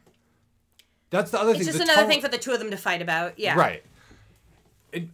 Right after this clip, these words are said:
Speaker 1: although, I will say the scene where they finally, like, have a conversation about the car, they had, like,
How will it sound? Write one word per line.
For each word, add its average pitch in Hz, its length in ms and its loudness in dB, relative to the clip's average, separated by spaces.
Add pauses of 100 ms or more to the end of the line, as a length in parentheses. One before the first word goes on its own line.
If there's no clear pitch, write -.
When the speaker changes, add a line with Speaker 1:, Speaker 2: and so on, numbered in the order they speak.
(240)
Speaker 1:
although, 202 400 6
I 156 120 -6
will 190 120 0
say 180 180 -2
the 147 120 -4
scene 170 240 -6
where 147 80 -4
they 135 100 -4
finally, 139 300 -4
like, 117 300 -8
have 127 200 -6
a 117 40 -16
conversation 123 500 -10
about 117 160 -6
the 110 40 -12
car, 110 300 -4
they 110 80 -8
had, 127 220 -8
like, 113 300 -8